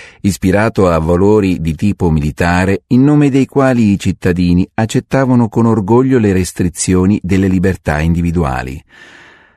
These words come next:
Partendo dal racconto di questo antagonismo, con un'attenzione speciale alle istituzioni sociali oltre che politiche, in particolare alla formazione del cittadino e alla condizione femminile,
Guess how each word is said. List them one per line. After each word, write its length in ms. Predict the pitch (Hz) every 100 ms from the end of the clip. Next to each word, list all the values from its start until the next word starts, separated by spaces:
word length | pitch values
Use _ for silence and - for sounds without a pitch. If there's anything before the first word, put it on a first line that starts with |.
| _ -
Partendo 560 | - 139 - 123 113 110
dal 200 | 101 98
racconto 680 | 92 90 - 98 87 - 76
di 100 | 76
questo 440 | 85 80 - 80
antagonismo, 880 | 76 69 76 78 87 95 110 110 - _
con 200 | - 95
un'attenzione 680 | 85 80 - 73 - 90 80
speciale 680 | - 78 - 104 98 67 65
alle 220 | 67 69
istituzioni 800 | 73 - - 73 80 - 92 82
sociali 580 | 92 78 101 98 95 69
oltre 380 | 71 76 78 71
che 240 | 76 69
politiche, 720 | - 76 78 69 76 - - - - - - _ -
in 120 | 117
particolare 840 | 85 - 82 - 82 87 95 78
alla 260 | 82 82 78
formazione 720 | - 80 82 80 - 104 101
del 160 | 80 71
cittadino 800 | - 73 85 82 120 85 69 67
e 140 | 82
alla 140 | 73 73
condizione 800 | - 76 76 - - 92 87 71
femminile, 680 | 71 71 78 82 78 76